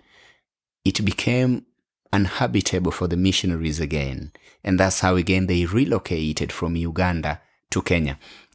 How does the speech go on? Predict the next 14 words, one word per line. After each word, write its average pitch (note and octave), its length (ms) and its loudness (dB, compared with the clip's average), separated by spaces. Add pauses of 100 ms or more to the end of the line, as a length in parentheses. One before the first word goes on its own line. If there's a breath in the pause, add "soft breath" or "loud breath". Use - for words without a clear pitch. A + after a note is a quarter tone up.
And F#2+ 140 2
so G#2 120 2
we G2 140 2
keep - 260 -4
on C#3+ 140 2
saying A2+ 560 0
in G2+ 140 -2
our F#2+ 260 -4
order F2+ 460 -2 (300 soft breath)
that G#2 120 0
our A#2+ 380 4
congregation F2 1120 -2 (260)
was F2+ 340 0
conceived E2 1080 -2